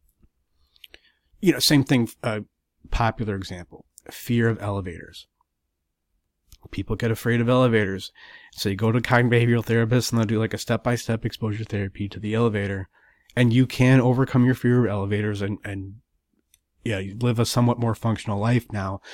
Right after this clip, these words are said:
but you were never really afraid of the elevators. Being in an elevator reminds you of how you feel stuck in your life.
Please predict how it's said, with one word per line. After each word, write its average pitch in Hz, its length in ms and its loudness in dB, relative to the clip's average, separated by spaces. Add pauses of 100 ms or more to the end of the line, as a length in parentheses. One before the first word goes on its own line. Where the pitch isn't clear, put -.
(200)
but - 180 -2
you 170 60 -4
were 170 100 0
never 131 260 2
really 113 280 0
afraid 95 320 -6
of 101 60 -6
the 92 140 -10
elevators. - 480 -14
Being 123 280 2
in 165 120 10
an 160 140 8
elevator 117 600 0
reminds 110 540 0
you 113 100 4
of 113 100 0
how 95 120 -6
you 104 140 -4
feel 110 260 -4
stuck - 340 -10
in 90 80 -10
your 87 120 -10
life. 76 320 -16